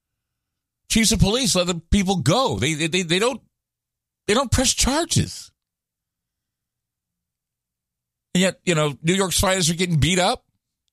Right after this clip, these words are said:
I'm sure there are many New York cops that aren't good people, but there are a lot of great people that work for the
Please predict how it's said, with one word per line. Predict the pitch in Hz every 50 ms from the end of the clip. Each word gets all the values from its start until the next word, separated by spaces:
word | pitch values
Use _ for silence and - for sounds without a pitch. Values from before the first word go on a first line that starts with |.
| _ _ _ _ -
I'm | 247 247
sure | 202 - 247 196
there | 147 135
are | 131
many | 135 131 131 139 143 151 156 160 151 147
New | 147 139 143
York | 143 139 135 -
cops | - 151 143 156 165 -
that | - 131
aren't | 131 127 110 90
good | 123 131 120 -
people, | - 131 127 123 180 196 190
but | 165 151
there | 147
are | 139
a | 131
lot | 139 143 143
of | 123 90 85 - -
great | - 123 143 151 - -
people | - 160 160 - - 180 185
that | 170 - 117
work | 113 139 160 - -
for | - 160 143
the | 143 139 - -